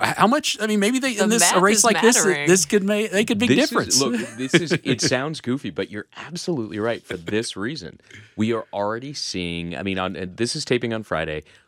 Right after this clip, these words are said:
Speaker 3: On Morning Edition Friday, you had Marco Rubio talk with Steve Inskeep, literally kind of just looking forward to, more or less, I mean, not quite that bluntly, but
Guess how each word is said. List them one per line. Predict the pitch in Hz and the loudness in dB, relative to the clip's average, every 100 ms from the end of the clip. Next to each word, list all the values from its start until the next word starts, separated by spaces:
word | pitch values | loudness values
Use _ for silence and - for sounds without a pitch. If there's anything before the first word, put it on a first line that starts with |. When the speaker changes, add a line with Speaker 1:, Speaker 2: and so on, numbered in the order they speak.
| - | -4
Speaker 3:
On | 95 | -2
Morning | 95 107 135 175 | -2 -4 -6 -6
Edition | 170 131 - 113 | -8 -8 -8 -10
Friday, | 104 110 101 85 | -4 -2 -2 -4
you | 85 | -6
had | 87 87 | -8 -6
Marco | 87 98 - 151 | -4 -4 -2 -4
Rubio | 107 123 139 85 80 80 78 - _ _ | -4 -6 -6 -8 -6 -8 -8 -16 _ _
talk | 107 113 | 0 0
with | 101 | -2
Steve | - 110 | -4 -4
Inskeep, | 110 - - 71 - _ | -6 -8 -12 -14 -20 _
literally | 92 87 113 107 85 80 76 - - | -10 -4 -4 -4 -6 -8 -12 -16 -16
kind | - 123 | -10 -10
of | 131 | -6
just | 120 117 | -8 -6
looking | 95 104 123 | -8 -6 -6
forward | - 117 117 - | -2 -2 -2 -6
to, | 92 90 | -10 -8
more | 92 104 | -6 -6
or | 107 | -6
less, | 87 92 | -6 -8
I | 92 | -8
mean, | 85 | -6
not | 85 - | -6 -8
quite | - - 98 110 | -12 -4 -2 -2
that | 95 87 85 | -4 -6 -4
bluntly, | 110 - 85 | -6 -6 -8
but | 78 95 | -4 -4